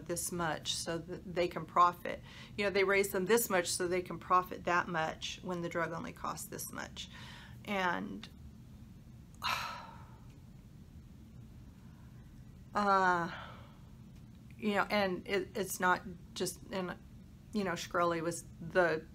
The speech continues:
prime case example. It's, the drug companies all do it, and they spend all their time in R and D and don't get anywhere. And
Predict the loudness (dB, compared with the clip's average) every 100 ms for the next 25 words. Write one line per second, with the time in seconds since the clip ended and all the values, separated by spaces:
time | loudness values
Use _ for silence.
0 | -18 -18 -18 -18 -16 -2 0 0 -2 -2
1 | -4 -8 -6 -6 -6 -6 -4 0 0 -2
2 | -6 -10 -10 -12 -16 -16 -10 -4 2 2
3 | 2 -2 -6 -8 -6 -4 -4 -2 -4 -4
4 | -2 -4 -4 -2 0 0 0 -2 -4 -4
5 | -4 0 0 0 0 0 0 0 -4 -2
6 | -2 0 -2 -2 -2 -2 -4 -10 -16 -16
7 | -16 -16 -18 -4 2 4 4 2 -4